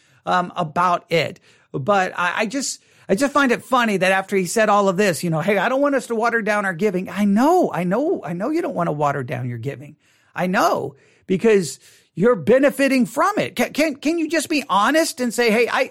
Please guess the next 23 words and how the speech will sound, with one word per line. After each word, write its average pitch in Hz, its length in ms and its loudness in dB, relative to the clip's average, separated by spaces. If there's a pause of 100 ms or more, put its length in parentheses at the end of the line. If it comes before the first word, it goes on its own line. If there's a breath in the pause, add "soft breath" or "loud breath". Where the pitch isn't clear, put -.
listen, 233 400 0
guys, 160 480 -2 (460 soft breath)
all 254 180 4
the, 226 120 2 (200)
all," 233 220 2 (100)
he, 147 140 -6
he, 185 340 -4
he 170 120 -2
believes 196 320 0
his - 220 -8 (280)
previous 226 420 -6
teaching 202 320 -6
on 196 100 -2
the 190 80 -4
tithe 185 340 -2
was 196 180 -6
wrong. 160 260 0 (180 soft breath)
"Hey, 226 100 2
all 247 260 2
of 294 80 -2
that 233 240 -4
false 247 280 -2
teaching 285 520 -6